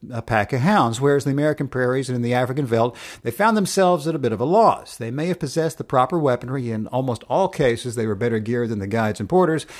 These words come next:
but they lacked even rudimentary stalking, skulking, and cutting for sign skills. Uh, see Westward, uh, Westward the Briton by Robert G. Athern, or any of the volumes by Safari Press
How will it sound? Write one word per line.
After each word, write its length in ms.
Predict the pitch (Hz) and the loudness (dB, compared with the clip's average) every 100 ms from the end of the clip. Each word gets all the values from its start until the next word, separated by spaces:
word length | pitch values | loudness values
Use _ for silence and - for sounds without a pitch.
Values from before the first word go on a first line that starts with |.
| - - - | -20 -18 -6
but 120 | 143 | 2
they 100 | 165 | 4
lacked 260 | 170 165 165 | 4 2 0
even 280 | 156 151 | -2 0
rudimentary 640 | 131 180 214 185 147 139 170 | 4 4 4 0 -2 -2 -4
stalking, 560 | - 135 117 113 139 | -6 -2 -2 -2 -6
skulking, 540 | 143 - 123 110 135 135 | -8 -2 -2 -2 -4 -6
and 120 | 147 | -4
cutting 280 | 104 104 104 | -6 -8 -6
for 100 | 147 | -6
sign 380 | - 190 196 175 | -4 -4 -2 -4
skills. 560 | - 107 - - - 175 143 113 | -4 -6 -6 -12 -16 -14 -12 -6
Uh, 240 | 113 113 | -4 -4
see 540 | 110 - 135 123 120 110 | -4 -2 0 2 0 2
Westward, 680 | 135 131 - 131 110 104 101 | 2 0 -2 -4 -4 -6 -4
uh, 240 | 110 98 | -4 -2
Westward 280 | 131 127 127 | -2 0 -2
the 60 | 98 | 0
Briton 320 | 127 131 98 | 0 0 -2
by 120 | 92 | -4
Robert 340 | 92 110 107 101 | -2 -2 -2 -4
G. 180 | 110 | -4
Athern, 520 | 101 117 113 95 80 82 | -2 -2 -2 -6 -8 -6
or 100 | 110 | -2
any 140 | 123 | 0
of 40 | |
the 60 | 104 | 0
volumes 380 | 101 104 104 92 | 0 0 0 -2
by 160 | 101 | -4
Safari 420 | 95 101 117 107 98 | -4 -2 2 2 0
Press 380 | 123 113 - | 0 2 0